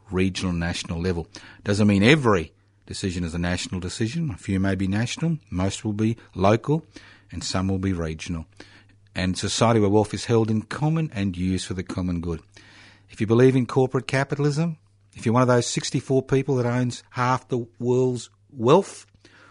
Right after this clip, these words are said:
or if you're one of those fifteen Australians that owns, I think, about, uh, twenty-six percent of Australia's wealth, well,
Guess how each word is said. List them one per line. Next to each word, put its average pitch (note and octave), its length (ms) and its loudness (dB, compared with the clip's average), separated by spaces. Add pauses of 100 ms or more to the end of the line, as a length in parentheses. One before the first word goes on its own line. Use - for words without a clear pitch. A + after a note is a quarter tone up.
(240)
or D3+ 160 4
if - 80 -10
you're D3+ 100 0
one D3+ 80 2
of D3+ 80 2
those D3 500 2 (380)
fifteen D3+ 480 -4
Australians D#3 720 -4
that F#2+ 140 -2
owns, E2+ 480 -4
I F2+ 80 -6
think, F#2 300 -6
about, F2 420 -8
uh, G2 120 -6
twenty-six F#2+ 460 -6
percent - 340 -8
of E2 80 -10
Australia's F2+ 480 -8
wealth, F#2 320 -6 (640)
well, G2+ 460 -4